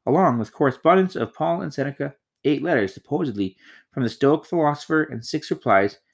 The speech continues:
based apparently on Seneca's leanings towards Christianity. Several attempts were made in the second century to impose order on this chaos. One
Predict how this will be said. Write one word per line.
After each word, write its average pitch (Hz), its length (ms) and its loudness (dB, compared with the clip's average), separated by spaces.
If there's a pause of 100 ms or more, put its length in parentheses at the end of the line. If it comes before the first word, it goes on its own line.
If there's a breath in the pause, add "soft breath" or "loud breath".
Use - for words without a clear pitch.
(200)
based 127 240 4
apparently 110 500 -6 (260)
on 160 80 -8
Seneca's 143 420 -4
leanings 131 340 -4
towards 113 300 2
Christianity. 101 640 -2 (1040)
Several 190 360 2
attempts 220 400 2
were 135 80 -4
made 135 340 0
in 101 80 -4
the 110 60 -8
second 180 360 -4
century 120 460 -4 (340 soft breath)
to 160 120 0
impose 175 320 0
order 180 380 2
on 101 100 2
this 98 180 -6
chaos. 98 540 -4 (540 soft breath)
One 139 380 2